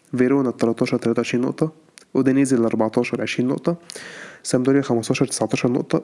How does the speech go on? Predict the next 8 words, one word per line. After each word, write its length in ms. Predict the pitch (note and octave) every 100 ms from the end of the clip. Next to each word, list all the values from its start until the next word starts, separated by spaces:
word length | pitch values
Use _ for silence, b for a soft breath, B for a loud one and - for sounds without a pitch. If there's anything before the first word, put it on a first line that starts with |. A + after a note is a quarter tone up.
| -
فينيسيا 540 | A#2+ B2+ C3 - A2 A2
ستاشر 520 | - A2 B2 A#2+ A#2 -
سبعتاشر 460 | A#2 A2 A#2 B2+
نقطة، 320 | A#2+ D3 - F3+ - -
سبيتسيا 400 | - C#3+ C#3 C3
سبعتاشر 500 | A2+ A2+ A#2+ B2+ A#2
تلاتاشر 480 | - A#2 - C3+ A#2+
نقطة، 320 | D3 -